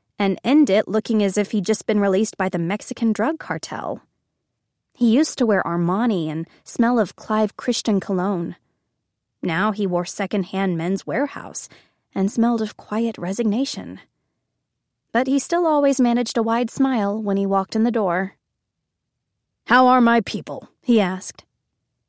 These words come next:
My mom smiled even wider than he did. "Piper was just telling me how every politician is dirty." He raised an eyebrow.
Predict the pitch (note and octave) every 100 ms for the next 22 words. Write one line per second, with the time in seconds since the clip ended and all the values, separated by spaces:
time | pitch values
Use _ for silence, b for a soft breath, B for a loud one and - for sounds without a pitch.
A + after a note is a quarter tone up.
0 | _ _ _ - A#3 A#3+ A3 - G#3 G3+
1 | G3 F#3+ G3 F#3+ F#3+ G#3 G3 F3+ E3+ F3
2 | G#3 F3 D3 D#3 F3+ _ _ _ _ _
3 | _ _ _ _ _ _ _ _ C4 A#3+
4 | A#3 B3 A3+ F3 G3 G3 - A#3 G4 C4
5 | F#3 G#3 A#3+ - G#3 G3+ G3+ C4+ F4 -
6 | F3 E3+ - C3+ - G#3 C#4 A#3+ E4+ A4
7 | D#3 - - _ _ _ _ _ _ _
8 | _ - A#3+ G3+ F3+ F3+ D#3+ F3+ D#3+ C3
9 | C3 D3